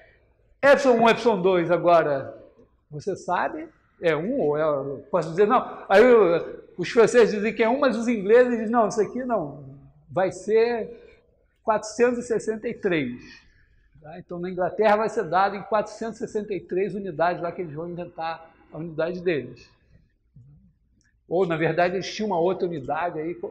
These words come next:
chegaram à conclusão que tinha uma razão. Tá, mas realmente você, é, se você não definir a área de algum par de vetores, você não sabe medir os outros.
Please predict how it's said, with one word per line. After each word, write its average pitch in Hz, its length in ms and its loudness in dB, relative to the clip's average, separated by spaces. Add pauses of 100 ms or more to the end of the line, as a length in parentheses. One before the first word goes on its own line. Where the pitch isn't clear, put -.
chegaram 156 320 -6
à - 20 -8
conclusão 156 480 -14
que 147 80 -20
tinha 160 140 -14
uma 151 60 -10
razão. 156 240 -14 (1040)
Tá, 220 160 6
mas 180 240 2 (260)
realmente 233 480 6
você, 240 640 2 (800)
é, 175 220 4
se 175 180 -14
você 220 220 2
não 285 320 6
definir 175 800 -2 (1000)
a 190 100 4
área 160 440 4
de 143 60 0
algum 160 360 0
par 160 240 -2
de 156 80 -8
vetores, 190 680 -2 (120)
você 175 280 -10
não 226 140 -10
sabe 208 320 -2
medir 226 300 -10
os 185 100 -8
outros. 175 320 0